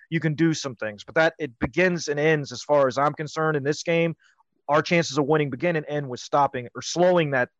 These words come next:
running game down. I don't think you're ever gonna stop it, but you gotta slow it down. You can't allow 'em to go crazy for three hundred yards rushing or even,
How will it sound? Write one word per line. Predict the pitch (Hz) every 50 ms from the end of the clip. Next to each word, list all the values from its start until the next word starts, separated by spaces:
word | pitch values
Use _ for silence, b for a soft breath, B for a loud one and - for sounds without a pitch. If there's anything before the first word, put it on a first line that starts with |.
| _ -
running | 120 135 151 147 139 135 131
game | 117 123 117 113 107 104 -
down. | 131 127 127 110 92 85 _ b b b b b
I | -
don't | 160 170
think | 156 190 147
you're | 160 160
ever | 170 180 175 170
gonna | 147 151 135
stop | - - - 170 165 165 165 -
it, | 170 -
but | - - -
you | 143
gotta | 123 160 156 147 143
slow | 135 - - 156 143 135 127
it | 123 -
down. | - 139 139 139 139 131 - B B B
You | - 143
can't | - 165 160 151 147
allow | 143 147 147 143
'em | 143 135
to | 131
go | 123 143 139
crazy | 127 _ - 147 147 147 131 120 143
for | 127 - 131
three | 117 - 143 147 143
hundred | 143 139 135 127
yards | 120 135 127 135 127 107
rushing | 135 143 135 123 - 139 135 127 120
or | 123 135
even, | 143 131 123 123 117